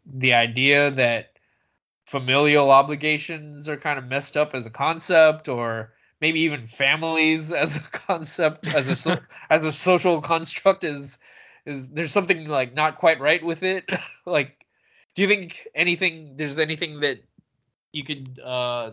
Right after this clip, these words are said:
Speaker 1: that could be gleaned from that?
Speaker 2: I don't know if I could go so far as to say he's implying that families as a social construct are flawed in some deep way. I would probably,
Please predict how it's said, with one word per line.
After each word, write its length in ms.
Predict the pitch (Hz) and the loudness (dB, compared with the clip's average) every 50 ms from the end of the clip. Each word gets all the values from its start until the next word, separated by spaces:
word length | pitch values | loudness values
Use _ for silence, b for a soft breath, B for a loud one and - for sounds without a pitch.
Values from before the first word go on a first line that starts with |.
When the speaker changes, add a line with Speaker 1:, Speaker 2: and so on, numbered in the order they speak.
| 117 117 | -12 -10
Speaker 1:
that 160 | 135 135 131 | -10 -10 -8
could 160 | - 143 131 | -10 -10 -10
be 60 | 117 | -10
gleaned 520 | 123 127 135 127 131 143 139 143 151 151 - _ _ | -10 -10 -10 -10 -10 -10 -10 -12 -14 -14 -16 _ _
from 140 | - 156 151 | -20 -16 -12
that? 280 | 160 165 165 165 - _ _ _ _ _ _ _ _ _ _ _ _ _ _ _ _ _ _ _ _ _ _ - | -10 -10 -10 -10 -12 _ _ _ _ _ _ _ _ _ _ _ _ _ _ _ _ _ _ _ _ _ _ -10
Speaker 2:
I 100 | 185 208 | -6 -4
don't 360 | 233 247 240 226 226 233 - | -2 -2 -2 -4 -6 -6 -2
know 340 | 208 202 196 190 190 185 175 165 | 0 2 4 4 4 4 2 2
if 200 | - - - _ _ _ _ _ _ _ _ | 0 -4 -10 _ _ _ _ _ _ _ _
I 100 | 175 165 | 0 0
could 220 | 170 - 170 147 135 | 2 0 -2 0 4
go 180 | 160 165 160 | 6 6 6
so 200 | 151 - 170 156 147 | 6 4 2 2 2
far 260 | - 165 156 151 151 | 4 4 6 6 4
as 100 | 147 143 | 4 0
to 120 | - 151 139 | -4 -8 -10
say 480 | - - - 156 147 147 147 143 139 | -8 -2 0 2 4 4 2 2 0
he's 440 | 143 147 151 143 143 139 127 135 - - _ _ _ _ _ _ _ _ - | -2 -4 -2 -2 -2 -4 -6 -8 -14 -18 _ _ _ _ _ _ _ _ -8
implying 920 | 156 139 131 - - - 151 143 143 143 143 143 139 139 139 139 135 131 127 | -8 -8 -8 -10 -6 -2 0 2 2 2 2 0 0 -2 -4 -6 -6 -4 0
that 380 | 135 135 131 131 131 131 - _ _ _ | 2 2 2 2 0 -2 -6 _ _ _
families 720 | _ - 151 147 147 147 143 151 151 151 147 147 139 135 165 | _ 2 2 4 4 2 2 2 2 2 2 2 0 -2 -6
as 240 | - - 147 131 | -6 -6 -6 -4
a 60 | 131 127 | -6 -4
social 360 | - - 143 127 - 147 131 | -2 -2 -2 0 0 -2 -4
construct 640 | - - 143 147 143 131 - - 156 151 147 147 151 | 0 0 2 2 2 0 0 2 2 2 4 4 2
are 200 | 143 135 131 120 | 4 4 2 2
flawed 640 | - - - - 143 139 139 143 151 147 147 135 - - - - | -2 -4 0 2 4 6 6 6 6 4 2 -2 -6 -10 -10 -8
in 120 | 156 143 | -8 -6
some 300 | 127 - 147 135 131 131 | -2 -2 -2 -2 -2 -4
deep 320 | 120 131 139 143 139 135 - - - - - | -2 0 2 2 0 0 -6 -14 -20 -14 -8
way. 500 | 185 139 131 139 151 165 175 170 165 - - _ _ _ _ _ _ _ _ _ _ _ _ _ _ _ _ _ _ _ _ _ - | -4 -2 0 2 2 2 2 0 -2 -6 -10 _ _ _ _ _ _ _ _ _ _ _ _ _ _ _ _ _ _ _ _ _ 0
I 60 | 156 | 2
would 180 | 160 156 135 | 2 2 0
probably, 720 | - - 190 190 190 185 170 170 180 175 165 156 139 156 | 0 2 2 2 2 2 2 4 4 4 4 2 0 -4